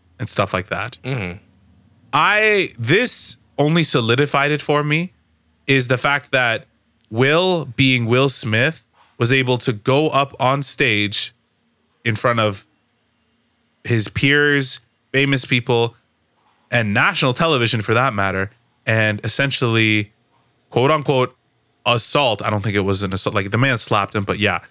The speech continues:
Speaker 1: Assault somebody on stage and able to go back and sit down and then twenty minutes later win an Oscar for Best Actor.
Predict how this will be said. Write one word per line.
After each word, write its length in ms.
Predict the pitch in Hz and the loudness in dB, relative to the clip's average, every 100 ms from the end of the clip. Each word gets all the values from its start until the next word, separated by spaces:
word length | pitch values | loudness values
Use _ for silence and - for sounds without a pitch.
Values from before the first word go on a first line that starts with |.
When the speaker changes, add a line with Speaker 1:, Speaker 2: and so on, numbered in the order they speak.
| _ _ - | _ _ -4
Speaker 1:
Assault 360 | 117 175 214 - | 0 2 0 0
somebody 580 | 151 131 127 127 123 _ - | 0 2 2 0 -2 _ -2
on 180 | 135 135 | 0 0
stage 560 | - 123 98 92 - _ _ - | 0 0 0 -4 -6 _ _ -2
and 120 | 127 | 0
able 220 | 127 127 | 2 2
to 120 | 120 110 | 0 -2
go 280 | 120 143 160 | 0 0 2
back 220 | 156 143 | -2 -2
and 80 | 123 | -2
sit 180 | 147 | 0
down 380 | 151 175 131 127 - _ _ - | 0 0 0 -2 -6 _ _ -2
and 180 | 139 139 | 0 2
then 180 | 135 | 0
twenty 260 | 127 165 151 | 0 0 2
minutes 320 | 147 139 - | 2 0 2
later 260 | 143 127 107 | 2 2 2
win 200 | 113 117 | 2 0
an 100 | 110 | 2
Oscar 320 | 113 107 104 | 0 0 -4
for 140 | 104 98 | -2 -2
Best 240 | 98 95 | -2 -2
Actor. 240 | 87 - | -6 -8